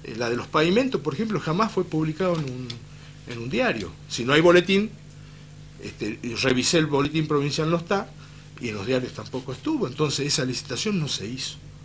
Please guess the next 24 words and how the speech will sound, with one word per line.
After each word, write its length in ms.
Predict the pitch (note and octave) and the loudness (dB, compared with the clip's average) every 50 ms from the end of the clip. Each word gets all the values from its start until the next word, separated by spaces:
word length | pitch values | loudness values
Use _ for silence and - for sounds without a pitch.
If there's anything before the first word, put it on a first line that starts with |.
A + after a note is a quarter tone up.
| - - - - - - - - - - - - | -18 -18 -18 -18 -18 -18 -18 -18 -18 -18 -10 -8
¿Te 60 | A2 | -8
das 100 | G#2+ - | -8 -2
cuenta? 320 | - F#3 F#3 F3 - C#3 | -2 0 0 0 0 0
Y 160 | D#3 G#3 B3 D4 | 6 8 10 10
eso 460 | D4 A#3 - - - E3 F3+ F#3+ F#3+ | 10 8 6 2 2 0 0 2 4
es 140 | F3 F3+ F3 | 4 4 4
lo 120 | E3+ D#3 | 2 0
que 80 | - B2+ | -2 -4
nosotros 540 | B2 A#2+ - E3+ E3 D#3+ - E3 D3 A#2 | -6 -4 -4 -4 -6 -4 -4 -4 -4 -2
no 280 | B2+ C#3 D#3+ G3 G#3+ G#3 | -2 0 2 2 2 2
podemos, 720 | - - - - - C#3+ D3 E3+ G3 G3 E3+ C#3+ A2 - - - - - - - - - - - - - - - - | 0 -6 -8 -4 0 2 4 6 6 6 4 2 -2 -6 -10 -16 -18 -18 -18 -18 -18 -18 -18 -18 -18 -18 -18 -18 -16
eh, 140 | A2 G#2+ G#2 | -14 -10 -8
atravesar. 840 | A2+ A#2 - - A#2+ B2+ A#2+ A#2 - - - D#3 C3+ A#2 F#2+ F2+ - - - - - - | -8 -8 -6 -4 -2 0 0 0 2 4 6 6 6 6 4 -2 -8 -14 -16 -16 -12 -2
Esa 240 | F#2 D3+ F#3+ - F3+ | 2 2 4 4 4
es 60 | E3+ | 4
la 60 | D#3 C#3 | 4 2
historia 520 | C3+ - - F3 F3 F3 F3 F3 E3 E3+ - - - - - - - - | 2 4 6 8 10 10 10 8 6 2 -6 -14 -16 -16 -16 -16 -14 -12
que 100 | - A2 | -10 -10
nuestro 260 | A2+ A2+ G#2+ - B2 | -8 -10 -8 -8 -6
modelo 340 | A#2+ B2+ C3 C#3 D3+ D3+ C#3+ | -2 0 2 2 2 2 0
está 160 | - - A#2+ | -2 -4 -4
dejando 400 | B2 B2 G#2 - C#3+ C3 B2+ B2 | -4 -4 -4 -4 -4 -4 -4 -4
atrás. 480 | A#2+ - D3 D3+ D3+ D#3 D#3 - - - - - - - - - - - - - - - | -4 -2 0 2 2 2 0 -4 -8 -10 -14 -16 -18 -18 -18 -18 -18 -18 -18 -18 -16 -12
Eh, 300 | G2+ G#2 G2+ G#2 G#2 - | -10 -8 -6 -6 -6 -8